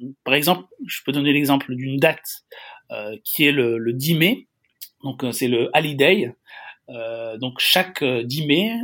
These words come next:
Alibaba organise, euh, euh, une fête de mariage pour les employés de, d'Alibaba. Donc, l'an dernier, ils ont organisé un mariage pour, euh,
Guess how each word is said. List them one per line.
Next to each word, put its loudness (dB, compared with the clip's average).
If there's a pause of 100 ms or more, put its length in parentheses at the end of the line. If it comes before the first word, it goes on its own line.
Alibaba 4
organise, 0
euh, -4 (480)
euh, -16 (120)
une -8
fête 2
de 0
mariage 2
pour -4 (320)
les 4
employés 2
de, -2 (180)
d'Alibaba. 6
Donc, -6
l'an 2
dernier, 2
ils 2
ont -4
organisé -2
un 0
mariage -4
pour, -4 (560)
euh, -12